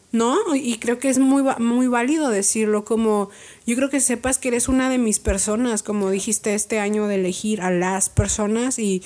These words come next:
y hacérselo saber. O sea, quiero que sepas que una amiga alemana me contó y me pareció súper gracioso que una amiga de ella <laughs> le dijo,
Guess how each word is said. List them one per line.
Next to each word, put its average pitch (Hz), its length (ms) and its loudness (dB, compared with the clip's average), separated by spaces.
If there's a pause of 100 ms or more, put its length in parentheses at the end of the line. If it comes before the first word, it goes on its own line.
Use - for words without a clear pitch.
(580)
y 220 100 4
hacérselo 269 420 4
saber. 226 340 2
O 262 60 2
sea, 233 160 0
quiero 226 180 -2
que 233 120 -4
sepas 214 380 0
que 214 540 0 (300)
una 214 180 4
amiga 220 280 4
alemana 208 380 2
me 214 140 0
contó 185 360 0
y 180 40 2
me 185 140 0
pareció 180 240 -6
súper 180 420 -6
gracioso 190 520 -6 (540)
que 196 440 0
una 208 240 0
amiga 202 400 -2
de 208 220 0
ella 202 360 -2
<laughs> - 40 -6
le 233 220 4
dijo, 208 640 2